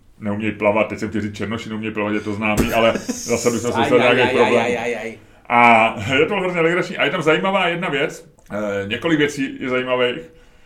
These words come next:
Speaker 1: který jsem nevěděl a tím ti už trošičku říkám něco, co asi taky nevíš. Je tam scéna v tom prvním díle, kdy Larry David mluví na pohřbu živýho člověka. Je to, jak my jsme se o tom bavili, já to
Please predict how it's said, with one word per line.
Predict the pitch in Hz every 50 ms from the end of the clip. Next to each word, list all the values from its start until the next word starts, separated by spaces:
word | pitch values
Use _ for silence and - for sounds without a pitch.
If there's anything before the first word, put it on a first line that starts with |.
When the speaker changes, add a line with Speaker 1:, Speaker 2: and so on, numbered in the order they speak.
| _ _
Speaker 1:
který | - - 123 123
jsem | 131 139
nevěděl | 127 120 120 127 127 123 123 123 127 131 - -
a | 107 117
tím | 117 127 123 120
ti | 131
už | 131 -
trošičku | - 123 117 - 127 110 127
říkám | 120 120 107 131 131 123
něco, | 120 117 - - 127
co | - - 127 -
asi | - - - 123
taky | - 113 - - 120
nevíš. | 117 117 113 117 117 113 113 120 147 151 - - - -
Je | - - 131
tam | 131 175 165 156
scéna | - - - - - 135 127 131 131 139 139 143 143 147 147 151 165 - - - -
v | _ - _
tom | - 131 120
prvním | - - 135 135 151 139 120
díle, | 104 104 117 120 123 127 135 135 139 139 139 139 - - - _ _ _ _
kdy | 113 101 104 98 117 127 123 117 113 110
Larry | 107 110 120 123 135 123
David | 120 117 120 120 131 139 135 -
mluví | 127 117 117 117 117 117 131 135
na | 127 127 123
pohřbu | 120 - 123 117 107 104 107 107 120 127 113
živýho | 107 107 107 120 123 117 131
člověka. | 120 123 123 117 113 123 127 123 - 98
Je | 95 -
to, | - 110 113 113 - -
jak | 107 101
my | - - 104
jsme | 98 127 123
se | 123 - 127
o | 117 120
tom | 131 143 127
bavili, | 120 117 117 120
já | 117 113
to | 110 120